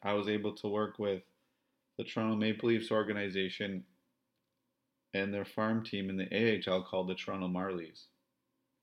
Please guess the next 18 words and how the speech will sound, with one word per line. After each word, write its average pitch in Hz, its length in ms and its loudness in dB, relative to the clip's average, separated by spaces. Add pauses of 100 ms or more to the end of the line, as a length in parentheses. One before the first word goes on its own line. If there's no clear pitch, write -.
(1160)
It 110 140 4
was 127 180 8
during 143 280 2
these 127 160 0
days 104 400 4
that 98 160 2
I 101 140 0
was 107 180 2
able 104 240 2
to 107 160 -8
see 110 240 -2
the 98 200 0
impact 110 600 0 (640)
of 104 220 2
concussions 110 580 0
on 98 160 -2
the 95 140 -2
athletes. 95 680 -4